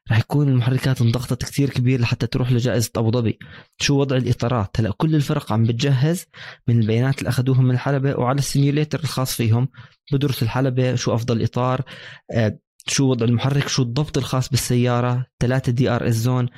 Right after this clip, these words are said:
شو وضع الجانح الخلفي. يوم الجمعة أنا ب-، يعني رح يكون جدا مهم، لأنه في هون بطولة ممكن يتم حسمها أو تقريبا يتم حسمها، فاللونج ران جدا،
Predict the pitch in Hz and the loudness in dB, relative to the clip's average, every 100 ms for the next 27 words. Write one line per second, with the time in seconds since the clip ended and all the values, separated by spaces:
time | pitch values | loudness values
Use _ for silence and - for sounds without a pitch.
0 | - _ - 127 123 117 117 123 135 127 | -16 _ -4 0 0 0 0 0 0 0
1 | 123 107 92 - - - - - _ _ | -2 -2 -4 -4 -8 -10 -20 -20 _ _
2 | _ _ _ _ - 143 196 196 147 190 | _ _ _ _ -2 2 2 2 2 2
3 | 156 160 156 143 123 - - 117 - - | 2 0 0 0 -2 -10 -18 -18 -18 -4
4 | 127 113 117 - 151 131 151 139 131 123 | 0 0 -2 0 0 2 0 2 2 4
5 | 139 190 190 - - _ 113 113 123 123 | 4 2 -2 -8 -20 _ 0 2 2 2
6 | 120 120 117 151 139 147 123 151 139 123 | 2 0 0 2 4 4 2 0 2 2
7 | 117 127 - 123 113 90 - 117 131 120 | 2 2 0 0 2 0 -2 -2 0 0
8 | 143 165 143 143 - 196 220 - - - | 0 2 2 2 0 0 0 -2 -10 -14
9 | - - 165 175 143 127 120 135 127 131 | -10 -4 0 2 2 0 0 0 0 0
10 | 113 95 110 - - - - 131 131 175 | 2 2 0 -6 -20 -20 -4 0 2 2
11 | 156 151 156 139 135 127 123 120 120 | 2 2 2 4 2 0 0 2 2